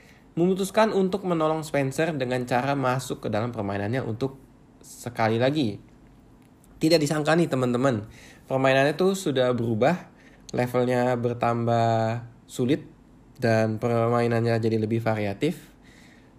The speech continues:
Serta tidak semua orang yang masuk ke dalam Jumanji kembali ke avatarnya yang pernah mereka mainkan. Film ini tuh diproduseri oleh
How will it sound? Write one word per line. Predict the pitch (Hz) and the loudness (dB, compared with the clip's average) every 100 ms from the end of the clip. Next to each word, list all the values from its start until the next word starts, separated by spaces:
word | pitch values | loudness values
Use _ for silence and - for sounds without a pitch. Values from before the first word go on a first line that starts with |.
| - | -6
Serta | 156 147 151 196 208 214 - - - | -2 2 6 8 6 0 -14 -20 -8
tidak | - 165 170 | 2 4 4
semua | - 165 165 160 160 | 2 0 2 2 2
orang | 160 160 139 | 2 0 0
yang | 123 | 2
masuk | 185 220 233 175 | 2 0 -4 0
ke | |
dalam | 156 151 156 | 0 2 0
Jumanji | 151 147 147 175 180 | 2 0 0 -4 -4
kembali | - 135 120 135 147 151 | -2 0 4 4 4 0
ke | - 135 143 147 151 - - | -2 0 2 0 -4 -10 -12
avatarnya | 110 117 113 117 120 127 131 | -8 -4 -2 -2 -2 -2 0
yang | 156 | -2
pernah | 151 131 120 | -2 -4 -2
mereka | 110 117 | -4 -6
mainkan. | 110 107 113 - - - - - - - - - - - - - - - - - - - | -6 -6 -8 -10 -12 -12 -20 -20 -20 -20 -20 -20 -20 -20 -20 -20 -20 -20 -20 -20 -20 -20
Film | - 180 202 | 0 2 4
ini | 208 | 4
tuh | 220 233 | 4 4
diproduseri | 220 196 180 170 180 180 | 4 2 0 0 0 0
oleh | - 156 156 165 196 190 | 2 4 4 4 2 -2